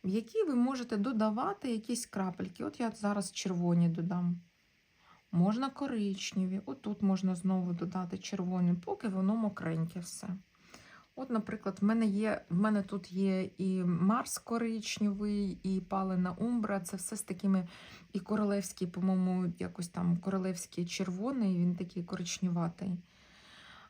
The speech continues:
От, от можна їх також сюди от такими цікавими штришками. І, напевне, в нас отут також буде золотистий,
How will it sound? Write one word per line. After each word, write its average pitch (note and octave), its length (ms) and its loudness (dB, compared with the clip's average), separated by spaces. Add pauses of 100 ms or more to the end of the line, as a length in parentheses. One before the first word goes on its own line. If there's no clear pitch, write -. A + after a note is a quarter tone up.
(220)
От, F3+ 300 0
от - 160 -4
можна D#4 360 2
їх A#3 280 0
також G#3 500 -4
сюди F#3+ 500 -2 (160)
от F3 140 -4
такими E3+ 560 2 (1500)
цікавими F3 560 4
штришками. F3 720 0 (400)
І, B3 100 2
напевне, D4 480 0
в A#3 60 4
нас B3 300 0
отут B3 420 -6
також G3 360 -2
буде F#3+ 320 0
золотистий, F3 920 0